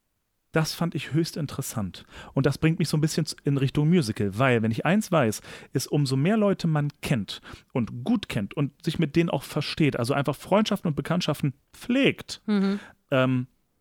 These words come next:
Speaker 1: desto wahrscheinlicher, dass man auch mal einen Job bekommt, mit dem man nicht gerechnet hat. Es passiert mir immer mal wieder, dass gute Freunde mich anrufen und sagen, „Hier, pass auf, ich plane ein kleines Konzert in, äh, irgendwo um Silvester rum. Hast du Zeit?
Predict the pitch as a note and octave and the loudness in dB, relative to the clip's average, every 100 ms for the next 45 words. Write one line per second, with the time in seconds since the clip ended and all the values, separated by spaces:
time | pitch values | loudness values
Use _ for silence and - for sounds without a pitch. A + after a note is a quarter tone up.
0 | _ - F3 - F#3 - G#3+ D#3+ C#3 D#3 | _ -2 0 4 4 6 4 4 4 2
1 | D#3+ D3+ E3 - F#3 F3+ - D#3 - D3+ | 2 0 -2 2 0 2 2 0 2 2
2 | C#3+ D3 - D3+ C#3+ F3 - D#3 D#3+ D3+ | 2 0 0 0 2 0 -2 -2 0 0
3 | D3+ D3+ C#3+ C#3 D3 D3 - B2 G2 - | 0 0 0 0 -2 -2 -2 -4 -6 -8
4 | - - - C#3 - - D#3+ - B3 G#3 | -16 -12 -2 -2 0 -2 0 2 2 2
5 | - C#4 C#4+ B3 F#3+ C#3+ A#2+ C#3 - - | 4 2 2 2 2 2 2 0 -2 -4
6 | - C#3 - - G3+ - C3 A#2+ A#2 E3 | -2 -2 -2 -4 -2 -2 0 2 2 0
7 | - _ _ - E3 - C3+ C3 D#3+ E3 | -4 _ _ -2 0 2 0 0 0 2
8 | C#3+ D3 G3 F3 G3+ G#3 F#3 - - E3+ | 2 4 4 4 2 2 0 -6 0 4
9 | F#3 F#3 E3 E3+ E3+ - D#3+ F3+ F3+ - | 4 4 0 0 0 -2 2 4 4 2
10 | E3+ D#3 D3 - F3 - G#3+ G3+ C3+ D3+ | -2 -2 -2 -2 -2 4 4 4 4 4
11 | D#3+ - _ - D#3 C3+ C#3 D#3 - C#3+ | 4 2 _ 0 2 4 2 2 2 0
12 | C3 D3 - _ _ A3+ G3+ - C3+ C#3 | 2 0 -4 _ _ -2 -2 2 2 2